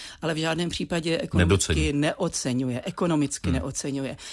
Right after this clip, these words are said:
Speaker 1: To znamená, že takové ty role, eh, pečovatelské,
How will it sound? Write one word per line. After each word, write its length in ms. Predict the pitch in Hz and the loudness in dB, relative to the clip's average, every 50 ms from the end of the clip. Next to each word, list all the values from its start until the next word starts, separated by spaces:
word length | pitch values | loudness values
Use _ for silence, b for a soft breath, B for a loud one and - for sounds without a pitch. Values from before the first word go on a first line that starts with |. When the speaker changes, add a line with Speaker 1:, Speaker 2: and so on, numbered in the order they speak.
| B B B | B B B
Speaker 1:
To 100 | - 160 | -4 -2
znamená, 400 | 160 185 185 185 190 196 190 190 | 0 0 0 0 0 0 0 0
že 120 | 190 196 | 0 -2
takové 380 | 180 196 180 - 202 196 202 202 | -2 -2 -4 -2 -2 -2 -2 0
ty 140 | - 214 190 | 0 0 0
role, 340 | 185 185 185 196 196 190 202 B B B B B B B - - | 0 2 2 2 0 -2 -4 B B B B B B B -10 -8
eh, 280 | 151 165 165 156 151 - - _ _ _ - | -6 -4 -4 -4 -6 -8 -10 _ _ _ -4
pečovatelské, 1160 | 185 175 170 - - 262 240 240 202 - - 170 160 156 - - - - - 151 139 131 131 | -2 -2 -2 0 0 0 2 0 0 0 -2 -2 -2 -2 -4 -4 -6 -4 -4 -2 -2 -2 -4